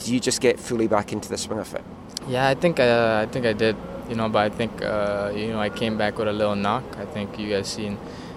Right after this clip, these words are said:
Speaker 2: uh, before I came off in the America game, uh, I got a kick to my, my foot. It's still something that's bothering me now, and, uh,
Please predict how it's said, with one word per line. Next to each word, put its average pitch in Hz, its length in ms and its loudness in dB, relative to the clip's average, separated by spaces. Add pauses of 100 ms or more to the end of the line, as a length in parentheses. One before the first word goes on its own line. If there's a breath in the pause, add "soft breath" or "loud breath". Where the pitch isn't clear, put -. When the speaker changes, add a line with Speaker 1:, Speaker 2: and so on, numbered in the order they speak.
(100)
Speaker 2:
uh, 95 960 -2 (220)
before 107 240 0
I 101 80 0
came 104 260 -2
off 101 220 -2
in 101 100 -4
the 98 260 -2
America 104 460 -2
game, 104 240 -4 (120)
uh, 98 240 -6
I 92 80 -6
got 104 260 2
a 92 100 2 (120)
kick - 280 -6
to 113 100 -8
my, 101 440 -2
my 95 120 -4
foot. 113 320 0 (760 loud breath)
It's 104 360 -4
still 120 320 4
something 113 360 0
that's 110 160 4
bothering 113 440 4
me 113 100 0
now, 113 280 0 (300)
and, 95 760 -2
uh, 98 540 -2